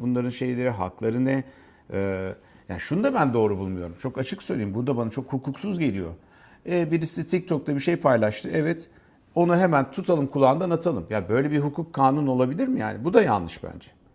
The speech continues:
Ya adamın yaptığı yanlış da yani böyle bir şey olabilir mi ya? Bu, bu çok nasıl diyeyim bir vahşi batım burası yani. Bir şey paylaştın atıyorum. Adam işte bir tane adam dükkanın önüne sandalye koymuş.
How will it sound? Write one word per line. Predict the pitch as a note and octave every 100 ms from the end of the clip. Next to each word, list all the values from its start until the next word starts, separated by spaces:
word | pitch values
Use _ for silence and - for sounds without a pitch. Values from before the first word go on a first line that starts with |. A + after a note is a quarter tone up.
| _ _ -
Ya | F2+
adamın | - G2 A#2 B2
yaptığı | B2+ - - D3+
yanlış | C#3+ C3+ F#3+ A3+ B3
da | A3+ - - - _ -
yani | G#2+ G#2 G2
böyle | G#2 B2
bir | A#2
şey | C3+
olabilir | C3+ D#3 G#3
mi | D4 -
ya? | D#3+ - -
Bu, | - B2+ C3 C3+
bu | C3+
çok | - G#3+ - - -
nasıl | C3+ E3 F#3 D#3+
diyeyim | C3 G#2+
bir | G#2+
vahşi | A#2+ B2+ - A3
batım | A3 - B2+
burası | G#2+ G#2 -
yani. | F#2 F2 G#2
Bir | B2+
şey | B2+ C#3
paylaştın | C3 G#2+ G#2 - D3+
atıyorum. | C3 C#3 A2+ F#2+
Adam | A#2+ B2+ B2
işte | - B2+ A#2+ - - _ B2+
bir |
tane | B2 C3 C3
adam | B2+ B2 - - - C3
dükkanın | C3+ - C#3 C3+
önüne | C3 C3 A#2+
sandalye | G#2+ C3 B2+ C3 A#2+
koymuş. | A2 G#2 C3+ -